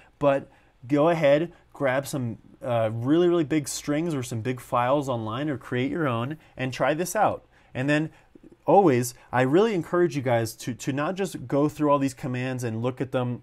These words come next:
in the most simple form, but run, um, a man or manual page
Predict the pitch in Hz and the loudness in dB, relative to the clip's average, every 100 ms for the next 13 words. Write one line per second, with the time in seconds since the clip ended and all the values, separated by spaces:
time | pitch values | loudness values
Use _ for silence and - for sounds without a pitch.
0 | - 135 123 117 113 - 165 160 - 110 | -8 -6 -4 -2 -4 -4 -4 -4 -4 -4
1 | 110 - - 139 120 127 156 156 131 139 | -4 -10 -8 -4 -2 0 2 0 -2 -8
2 | _ _ - 123 120 120 123 127 127 123 | _ _ -8 -2 0 0 -4 -4 -2 -2
3 | 117 131 165 143 123 - - - 123 117 | -4 -2 0 -2 -4 -8 -14 -10 -6 -4
4 | 120 151 160 113 - 107 110 117 | -2 -2 -2 -4 -6 -6 -4 -6